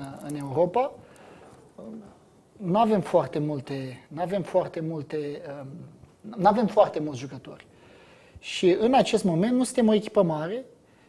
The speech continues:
și suntem la limita între medie și mică, pentru că am, am retrogradat în, în Nations League.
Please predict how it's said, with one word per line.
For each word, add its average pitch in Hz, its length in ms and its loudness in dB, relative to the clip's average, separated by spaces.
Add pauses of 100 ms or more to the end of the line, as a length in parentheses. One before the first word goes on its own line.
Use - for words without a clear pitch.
și 226 680 0
suntem 240 520 2
la 233 220 4
limita 233 420 4
între 160 280 2
medie 185 420 6
și 185 180 2
mică, 208 420 0
pentru 156 280 -8
că 160 140 -6 (560)
am, 160 180 -6 (760)
am 151 160 -6
retrogradat 151 640 -2
în, 156 180 -6 (300)
în 135 100 -10
Nations 151 380 -6
League. 180 300 -2